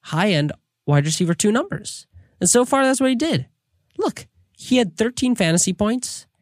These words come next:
in a game where his quarterback only threw for a hundred fifty-five yards. Hundred fifty-five yards thrown by Newton.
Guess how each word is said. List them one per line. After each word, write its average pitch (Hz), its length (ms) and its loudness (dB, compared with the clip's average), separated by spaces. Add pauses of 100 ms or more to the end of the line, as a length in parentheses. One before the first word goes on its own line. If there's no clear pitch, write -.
(500)
in 185 140 6
a 185 60 4
game 185 540 2
where 165 240 4
his 156 240 2
quarterback 175 1000 0 (1160)
only 185 260 6
threw 190 240 2
for 151 180 2
a - 140 0
hundred 156 320 4
fifty-five 127 760 0
yards. - 720 -4 (1120)
Hundred 185 240 4
fifty-five 180 460 0
yards 135 260 2
thrown 139 260 2
by 117 120 2
Newton. 117 480 -2